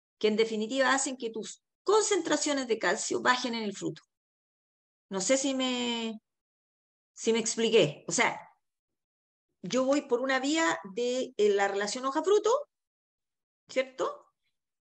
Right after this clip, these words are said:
Eh, y por otra vía del calcio. Entonces, si yo tengo una mayor relación hoja-fruto, yo asumo que voy a tener menos fruto y quizás mayor crecimiento vegetativo, más brotes, que es lo que viene en K G B.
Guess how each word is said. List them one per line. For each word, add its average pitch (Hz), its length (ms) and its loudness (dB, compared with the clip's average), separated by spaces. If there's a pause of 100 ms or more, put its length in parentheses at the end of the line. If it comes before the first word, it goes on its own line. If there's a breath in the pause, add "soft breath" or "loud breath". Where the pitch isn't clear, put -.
(320)
Eh, 196 380 4
y 208 80 -2
por 220 180 8
otra 311 280 6
vía 311 240 4 (340)
del 247 640 -2
calcio. - 440 -4
Entonces, 208 380 -8
si 208 100 -8
yo 220 140 -2
tengo 285 160 -6
una 277 140 -4
mayor 247 280 -2
relación 277 360 -4
hoja-fruto, 330 680 -2 (840)
yo 220 180 0
asumo 302 800 4 (720)
que 214 100 0
voy 233 220 4
a 220 80 -2
tener 220 220 -6
menos 220 260 -6
fruto 294 300 -4
y 311 80 -2
quizás 240 320 -6
mayor 233 260 -2
crecimiento 220 360 -6
vegetativo, 214 380 -4
más 240 200 -2
brotes, 240 320 2
que 196 100 -4
es 196 60 2
lo 190 80 -4
que 202 80 0
viene 220 180 -2
en 214 60 -8
K 226 100 -8
G 233 160 -2
B. 202 240 0